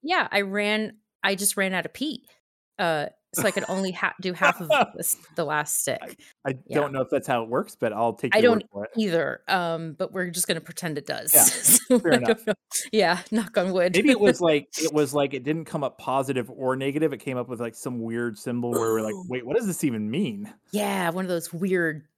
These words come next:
Speaker 1: weird false positive
Speaker 2: Yeah,
Speaker 1: tests.
Speaker 2: yeah.
Speaker 1: Yeah, one of those. <laughs>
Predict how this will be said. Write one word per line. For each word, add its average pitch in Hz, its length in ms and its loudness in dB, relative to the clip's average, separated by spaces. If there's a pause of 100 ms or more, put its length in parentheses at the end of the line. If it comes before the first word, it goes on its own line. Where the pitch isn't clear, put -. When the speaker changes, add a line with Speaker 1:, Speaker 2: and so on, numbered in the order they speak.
Speaker 1:
weird 208 380 4
false 156 340 -2
positive 165 520 0
Speaker 2:
Yeah, 127 280 0
Speaker 1:
tests. 113 160 -2 (160)
Speaker 2:
yeah. 151 180 -2
Speaker 1:
Yeah, 117 380 0 (140)
one 170 140 -6
of 147 60 -10
those. 139 640 -2
<laughs> - 60 0